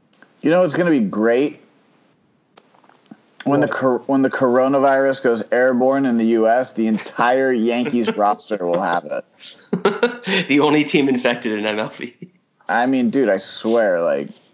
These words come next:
Speaker 3: <laughs>
Speaker 1: they, they just can't. They, they don't. They're gonna quarantine the whole team. They should quarantine the whole team now.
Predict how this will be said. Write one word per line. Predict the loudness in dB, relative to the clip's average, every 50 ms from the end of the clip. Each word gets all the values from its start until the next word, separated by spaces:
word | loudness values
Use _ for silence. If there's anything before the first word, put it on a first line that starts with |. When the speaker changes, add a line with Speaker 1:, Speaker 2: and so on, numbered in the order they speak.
| _ _ -12
Speaker 3:
<laughs> | -12 -10 -8 -8 -10 -10 -12 _ _ _ _ _ _ _ _ _ _ _ _ _ _ _ _ _ _ _ _ _ _ 0
Speaker 1:
they, | 0 2 2
they | 0 -2 -4 0 0 2 2
just | 2 0 -2 -4 -2
can't. | -2 -2 -2 -2 -2 -2 -2
They, | 0 0 0 0
they | 0 0 0
don't. | 2 0 0 -2 0
They're | 0 0 2
gonna | 2 0 0
quarantine | -2 -2 0 0 2 2 0 0 0 0 0 0
the | 0 2
whole | 2 2 2 0
team. | 0 -2 0 0 2
They | 2 2
should | 2 0 0
quarantine | 2 2 2 2 2 0 0 2 2 2
the | 4
whole | 4 2 2
team | 0 0 -2 0 0 0
now. | 0 0 0 0 -2 -4 -6